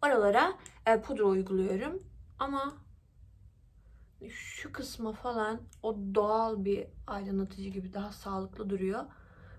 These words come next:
O yüzden oralara uygulamıyorum. Şöyle göz altlarıma hemen geçtim. Evet, pudrayla da işimiz bitti. En favorim gerçekten bu ya. Benefit'in Hoola,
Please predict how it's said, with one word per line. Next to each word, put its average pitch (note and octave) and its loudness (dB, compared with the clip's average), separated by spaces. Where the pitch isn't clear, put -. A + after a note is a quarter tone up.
O C4+ 2
yüzden A#3+ 0
oralara A3 0
uygulamıyorum. G#3 -2
Şöyle A3 -6
göz G#3 0
altlarıma G3+ -6
hemen A#3+ -4
geçtim. A3 -4
Evet, A#3 4
pudrayla A#3 4
da B3+ 2
işimiz A#3+ -6
bitti. - -6
En E4+ 2
favorim A3 6
gerçekten A3 -4
bu G3+ 2
ya. F3 0
Benefit'in A3 2
Hoola, G#3 4